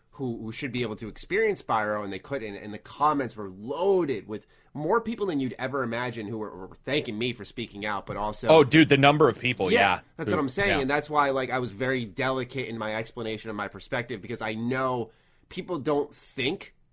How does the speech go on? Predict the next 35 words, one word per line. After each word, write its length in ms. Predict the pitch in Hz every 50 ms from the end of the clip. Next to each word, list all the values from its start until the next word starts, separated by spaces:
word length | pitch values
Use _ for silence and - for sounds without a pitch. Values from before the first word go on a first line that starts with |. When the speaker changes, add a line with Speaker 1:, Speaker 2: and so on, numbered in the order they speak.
| _ _ _ _ _ 131
Speaker 1:
that 260 | 143 135 139 120 123
there 240 | 156 151 151 147 -
are 260 | 143 147 147 143 131 -
as 180 | 131 143 139 131
many 220 | 160 156 151 143
disabled 380 | 127 135 127 151 151 127 135 120
gamers, 260 | 135 135 135 131 123
but 160 | 127 123 104
there, 180 | 117 123 120 -
there 240 | 120 127 127 -
are 220 | - 165 220 254 247
a 60 | 165
lot, 360 | 101 104 95 80 82 - - -
and, 180 | 120 120 120 110 -
and, 260 | 117 120 117 113 117 -
and 320 | 117 117 117 117 117 107 - 92
like 180 | 107 113 117 113
you 60 | 123
said, 180 | 117 180 151 113
they're 160 | 107 104 -
all 260 | - 117 120 123 123
different 380 | 117 - 135 117 131 127 120 - _ _ _ _ _ _ _ -
parts 260 | - 139 135 120 -
of 60 | 139
the 80 | 123 120
spectrum, 360 | - - 143 143 - 131 107
whether 180 | 101 98 98
it's 100 | 95 -
color 240 | - - 123 120 113
blindness, 500 | 101 113 113 110 110 110 110 107 101 - - 104
m-, 160 | 107 98 - _ _ _ _ - -
you 60 | -
know, 60 | -
spasms, 680 | - - - 123 113 110 110 107 113 107 101 101 92 104
or, 260 | 92 87 85 80